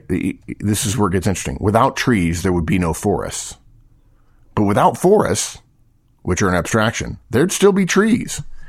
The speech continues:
and groups of them of that, come to think of it. So w-, we're not saying you can't save hundreds of hours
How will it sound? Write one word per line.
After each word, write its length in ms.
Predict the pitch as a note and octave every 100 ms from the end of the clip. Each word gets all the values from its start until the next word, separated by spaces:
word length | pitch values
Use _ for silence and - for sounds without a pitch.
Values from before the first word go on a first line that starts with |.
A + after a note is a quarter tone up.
| - -
and 180 | A2
groups 260 | G#2+ G#3 -
of 120 | C3+
them 160 | F#2+ D#2
of 60 |
that, 300 | D2 B1+ -
come 160 | - F2
to 60 | D#2+
think 220 | D#2+ E2
of 80 | A2
it. 200 | - _ _ _ - - _ - - _ - - - _
So 400 | - G#2+ G2 - - - _ _ _ _ _ _ _
w-, 340 | A2+ - A#2+ -
we're 180 | B2 E3+
not 220 | F3 D#3+
saying 640 | - C#3+ A2+ F2+ F#2+ - _
you 120 | G2+ G#2+
can't 300 | C3 A#2+ -
save 280 | B2+ A2+ F#2+
hundreds 720 | - - D3+ D#3+ C#3 D3 B2
of 120 | A#2
hours 540 | A#2 A2 F2 D#2 D#2+